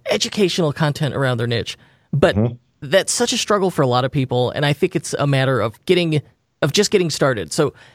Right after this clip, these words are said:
Speaker 1: help, help our listeners get unstuck with creating some, some educational video. What advice would you give them?
Speaker 2: Sure. If you have a product, um, the number one thing, well, first of all, go out there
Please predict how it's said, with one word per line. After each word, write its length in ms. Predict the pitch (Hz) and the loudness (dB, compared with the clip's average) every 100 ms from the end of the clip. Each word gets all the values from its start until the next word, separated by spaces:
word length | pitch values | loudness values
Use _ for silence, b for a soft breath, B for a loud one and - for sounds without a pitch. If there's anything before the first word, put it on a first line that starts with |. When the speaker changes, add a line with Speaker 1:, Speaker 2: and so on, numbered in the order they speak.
| B | B
Speaker 1:
help, 300 | - 214 214 _ | 0 0 0 _
help 280 | 185 196 262 | 2 2 2
our 100 | 247 | 2
listeners 460 | 208 196 196 160 - - 143 | 2 0 -2 -2 -6 -10 0
get 260 | 190 175 _ 170 | 0 0 _ 0
unstuck 760 | 185 180 - - 151 110 - _ | 2 0 -4 0 0 0 -8 _
with 240 | 143 147 - | -2 -2 -2
creating 680 | - 156 147 135 131 131 127 _ _ | 0 2 2 2 0 -4 -6 _ _
some, 280 | - 151 139 160 | 0 2 2 0
some 200 | 165 151 | 0 2
educational 680 | 147 143 151 131 135 131 | 0 0 0 0 0 -2
video. 500 | 123 135 131 104 95 b - | 0 0 0 -2 -4 b -4
What 260 | 160 190 | 2 2
advice 360 | 196 160 147 - | 2 0 -2 -2
would 140 | 135 | -6
you 80 | 123 | -6
give 220 | 98 98 | -10 -12
them? 280 | - 69 - _ _ _ _ | -14 -14 -18 _ _ _ _
Speaker 2:
Sure. 420 | - 104 113 76 | 4 8 8 8
If 180 | 101 101 | 4 6
you 80 | 113 | 8
have 120 | 110 | 8
a 120 | 104 | 8
product, 800 | 98 - 123 117 120 123 123 - - b b b - | 6 4 8 10 10 8 6 -12 -20 b b b 0
um, 440 | 101 104 98 92 | 4 6 6 4
the 120 | 98 | 2
number 320 | 101 113 117 113 | 4 6 8 8
one 280 | 113 110 | 8 6
thing, 360 | 110 110 107 107 | 6 6 6 6
well, 100 | 104 | 6
first 300 | 165 175 - | 8 6 8
of 60 | 117 | 8
all, 140 | 104 | 8
go 180 | 92 117 | 8 8
out 220 | 127 123 | 8 6
there 440 | 120 113 107 107 | 4 8 6 4